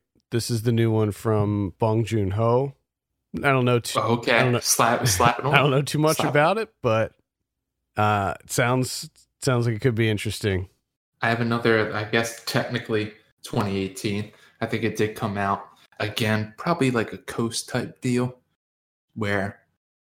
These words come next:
Speaker 2: I think if, if you're someone that lives on the coast and you're like, "Oh yeah, that came out in twenty eighteen," I don't live there, so my, my cinematic year is different than yours.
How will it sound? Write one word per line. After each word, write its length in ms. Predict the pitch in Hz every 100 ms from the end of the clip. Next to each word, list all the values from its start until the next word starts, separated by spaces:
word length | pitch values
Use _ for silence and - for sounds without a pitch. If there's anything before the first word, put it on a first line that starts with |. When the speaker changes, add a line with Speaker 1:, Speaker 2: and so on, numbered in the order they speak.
| _
Speaker 2:
I 80 | -
think 320 | 107 101 98 - _ _
if, 320 | - 107 - - _ _ _ _ _ _ _ _
if 160 | - -
you're 100 | 110
someone 320 | - 117 104
that 120 | 95
lives 260 | 95 107 -
on 140 | 98
the 80 | 90
coast 600 | - 98 92 - - - _ _ -
and 100 | 110
you're 100 | 98
like, 200 | 95 90
"Oh 80 | 120
yeah, 160 | 107 107
that 180 | 98 -
came 180 | 110 98
out 100 | 85
in 60 |
twenty 320 | 87 - 98 92
eighteen," 360 | 92 113 92 - - - -
I 200 | 131 127 -
don't 340 | 131 120 107
live 280 | 107 104 -
there, 320 | 92 71 - _ _ _ _ _ _
so 520 | - 107 90 65 - - -
my, 380 | 107 110 113 95 _ _ _ _ _ _ _ _ -
my 220 | 104 110
cinematic 680 | 107 - 120 113 104 98 -
year 220 | 101 95
is 160 | 87 - -
different 400 | 113 - 98 - _ _
than 200 | 101 90
yours. 680 | 92 92 87 80 - -